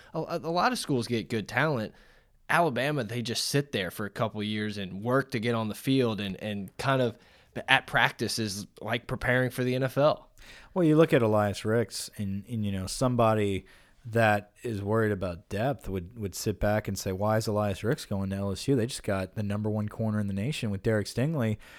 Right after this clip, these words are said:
Speaker 2: And you also have <clears throat> one of the top corners in the nation that was, uh, uh, out of Louisiana, Kelvin Joseph. I mean, Kelvin's a guy that's trying to find a position 'cause we're so deep, but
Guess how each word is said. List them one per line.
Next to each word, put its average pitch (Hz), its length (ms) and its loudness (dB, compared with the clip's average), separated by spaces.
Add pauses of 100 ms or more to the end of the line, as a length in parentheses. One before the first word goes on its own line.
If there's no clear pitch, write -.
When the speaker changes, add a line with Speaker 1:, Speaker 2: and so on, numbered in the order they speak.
(140)
Speaker 2:
And 117 140 -2
you 113 140 2
also 143 320 4
have 113 520 -4
<clears throat> 160 300 4
one 123 160 2
of 120 80 2
the 110 80 -2
top 131 300 0
corners 123 400 0
in 117 80 -2
the 113 60 0
nation 120 400 2
that 110 140 2
was, 107 200 0
uh, 104 260 4 (480)
uh, 104 340 6 (120)
out 123 140 4
of 113 80 4
Louisiana, 113 560 2
Kelvin 175 340 2
Joseph. 147 460 0
I 107 40 -6
mean, 113 140 -2
Kelvin's 156 400 2
a 120 60 -2
guy 120 260 6
that's 110 180 0
trying 147 260 -2
to - 60 -2
find 131 380 0
a 117 60 2
position 104 440 -2
'cause 104 160 -2
we're 101 100 0
so 123 260 4
deep, 135 440 2
but 117 240 4